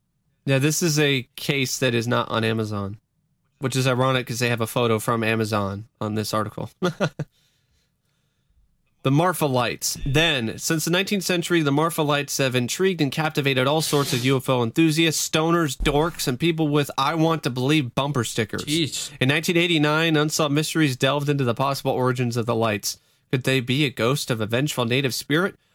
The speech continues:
Speaker 1: Are they simply refracted starlight? Robert Stack found the results to be inconclusive. Now,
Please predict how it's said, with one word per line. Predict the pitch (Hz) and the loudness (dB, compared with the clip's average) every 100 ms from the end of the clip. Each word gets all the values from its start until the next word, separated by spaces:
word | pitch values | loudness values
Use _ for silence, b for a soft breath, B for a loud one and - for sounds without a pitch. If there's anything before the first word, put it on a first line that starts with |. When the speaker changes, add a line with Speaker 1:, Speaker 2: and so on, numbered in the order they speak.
| - | -6
Speaker 1:
Are | 127 | -2
they | 131 123 | 0 0
simply | 180 175 175 | 0 0 0
refracted | 139 170 170 - 123 | 0 -2 -2 -2 -4
starlight? | - 165 190 202 - | 0 0 2 0 0
Robert | 165 202 170 | 0 0 -2
Stack | - - 170 165 | -4 -2 -2 -2
found | - 156 | 0 0
the | 143 | 0
results | 131 131 127 - | 0 0 -2 -2
to | 123 | -2
be | 120 | 0
inconclusive. | 113 107 113 110 98 - - - 165 - _ _ _ - | 0 -4 -6 -4 -4 -8 -12 -16 -20 -20 _ _ _ -2
Now, | 131 175 156 110 107 | 0 2 2 -2 -6